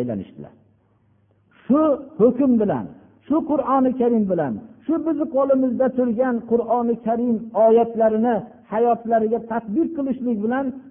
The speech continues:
mana shunday saodatga erishdilar. Yer o'nglandi. Mana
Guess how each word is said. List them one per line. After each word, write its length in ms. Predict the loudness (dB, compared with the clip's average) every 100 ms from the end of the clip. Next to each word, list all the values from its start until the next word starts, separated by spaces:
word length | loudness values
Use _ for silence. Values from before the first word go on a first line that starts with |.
| -6
mana 220 | -2 -2
shunday 360 | 0 0 0 -2 -2
saodatga 540 | 0 2 2 -2 -4 -6
erishdilar. 420 | -6 -10 -12 -12 -16 _ _ _ -4
Yer 320 | 0 2 2 -2 -2 0
o'nglandi. 500 | 0 0 0 -2 -6 -14 -20 -20 -20 -20 _ _ _ _ _ _ _ _ _ _ _ _ _ _ _ _ _ _ _
Mana 340 | -8 -4 0